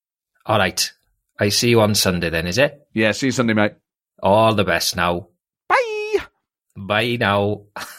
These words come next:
Speaker 2: Well, that was, um, that was harrowing.
Speaker 1: Yeah, I quite enjoyed that. Um,
Speaker 2: Yeah, I could tell you were enjoying it.
Speaker 1: It was basically, I don't know if, it was quite subtle, so you may not have picked up on it. What I was trying to get across there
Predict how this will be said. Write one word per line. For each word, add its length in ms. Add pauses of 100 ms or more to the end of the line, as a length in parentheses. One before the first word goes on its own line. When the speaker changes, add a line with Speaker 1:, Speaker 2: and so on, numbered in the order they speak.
(640)
Speaker 2:
Well, 120
that 180
was, 260
um, 340
that 140
was 120
harrowing. 460 (340)
Speaker 1:
Yeah, 260
I 80
quite 220
enjoyed 340
that. 260 (300)
Um, 460 (220)
Speaker 2:
Yeah, 140
I 40
could 160
tell 120
you 120
were 60
enjoying 380
it. 160 (200)
Speaker 1:
It 160
was 200
basically, 1000
I 100
don't 240
know 60
if, 280 (280)
it 180
was 140
quite 360
subtle, 360
so 100
you 140
may 240
not 100
have 140
picked 240
up 100
on 80
it. 140 (280)
What 200
I 80
was 160
trying 180
to 60
get 160
across 460
there 280